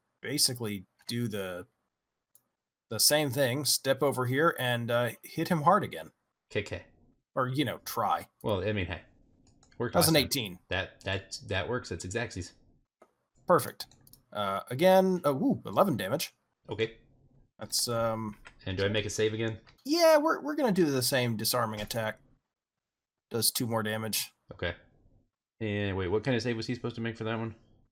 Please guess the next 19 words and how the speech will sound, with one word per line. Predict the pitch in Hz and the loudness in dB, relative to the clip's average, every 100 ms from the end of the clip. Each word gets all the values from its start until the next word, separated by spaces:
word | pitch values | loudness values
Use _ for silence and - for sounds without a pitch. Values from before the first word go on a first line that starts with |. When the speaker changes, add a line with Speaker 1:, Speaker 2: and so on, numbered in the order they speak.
| _ - | _ -20
Speaker 2:
Stra- | - 135 | -6 2
Speaker 1:
Uh, | 123 110 | 4 4
Speaker 2:
oh, | |
wait. | 87 - | 0 -2
Okay, | 101 85 | -6 -4
that's | 95 - | -4 -4
separate. | 78 87 - _ _ _ 104 | -8 -10 -14 _ _ _ 0
I | |
was | 107 101 | 0 2
making | 101 101 | -2 -2
the | 87 82 - 104 | -4 -6 -8 -6
being | 92 85 | -4 -4
pushed | 95 - | -6 -6
save. | - 82 - - - - 202 | -6 -8 -10 -20 -20 2 6
Speaker 1:
Oh, | 190 | 8
no, | 151 | 6
no, | 110 92 | 2 -4
no. | 80 - _ _ _ _ _ - | -8 -14 _ _ _ _ _ -8
Speaker 2:
Three. | 113 92 | -4 -4